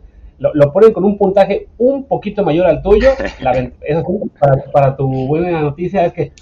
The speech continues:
Speaker 1: te dan un potencial aún bastante más alto.
Speaker 2: Ah,
Speaker 1: Sí.
Speaker 2: qué,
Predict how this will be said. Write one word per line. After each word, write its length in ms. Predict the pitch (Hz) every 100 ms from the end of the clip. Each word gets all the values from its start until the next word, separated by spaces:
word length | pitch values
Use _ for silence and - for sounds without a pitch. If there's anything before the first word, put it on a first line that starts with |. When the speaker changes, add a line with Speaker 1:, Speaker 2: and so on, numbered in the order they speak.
| _ -
Speaker 1:
te 80 | 151
dan 140 | 175
un 180 | 208 -
potencial 680 | 175 160 139 170 180 - -
aún 320 | 139 165 170
bastante 420 | 143 - 165 175
más 180 | 165 139
alto. 380 | 135 123 101 - -
Speaker 2:
Ah, 300 | 73 139 -
Speaker 1:
Sí. 60 | 113 - - - - - -
Speaker 2:
qué, 200 | 95